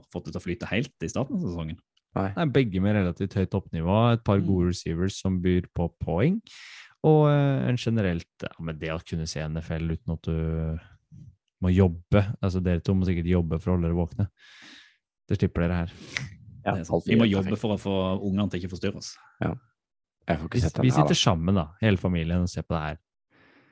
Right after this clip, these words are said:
Speaker 1: Og så er jeg litt spent på, Kirk Cousin har jo en sånn primetime-forbannelse, men dette er jo primetime i Europa, men ikke i U S A.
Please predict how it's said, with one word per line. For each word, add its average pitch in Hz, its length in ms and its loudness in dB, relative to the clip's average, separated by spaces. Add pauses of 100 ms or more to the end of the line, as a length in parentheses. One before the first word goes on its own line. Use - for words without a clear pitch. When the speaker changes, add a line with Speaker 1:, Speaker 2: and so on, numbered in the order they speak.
(760)
Speaker 1:
Og 120 80 -4
så - 40 4
er 165 140 4
jeg - 40 -4
litt 156 120 0
spent 143 280 0
på, 117 400 2
Kirk 131 160 2
Cousin 131 260 2
har 123 120 4
jo 127 40 4
en 117 60 2
sånn 104 140 0
primetime-forbannelse, 95 1200 -2
men 101 120 -2
dette 110 140 -2
er 139 80 2
jo - 60 -6
primetime 113 460 2
i 98 80 -4
Europa, 104 440 0
men 95 180 0
ikke 101 440 -2 (160)
i - 80 -2
U 95 40 -2
S 95 100 -6
A. 123 120 0